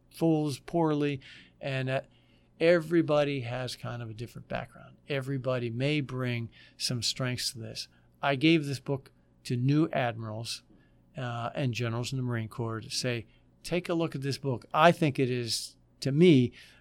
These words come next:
one of the best compendiums of, uh, leaders that we all know about, iconic people, and say,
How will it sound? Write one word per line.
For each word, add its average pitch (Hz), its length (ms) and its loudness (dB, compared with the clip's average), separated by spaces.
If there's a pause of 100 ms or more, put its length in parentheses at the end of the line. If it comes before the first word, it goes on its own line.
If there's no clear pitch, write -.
(140)
one 131 180 -2
of 123 100 -4
the 120 80 -4
best 147 400 4
compendiums 123 1000 -2 (500)
of, 127 540 0
uh, 120 320 -2
leaders 135 640 2
that 120 160 -6
we 123 160 -4
all 135 220 0
know 139 180 0
about, 113 340 -4
iconic 139 560 -4
people, 113 520 -4
and 120 100 -12
say, 120 340 -4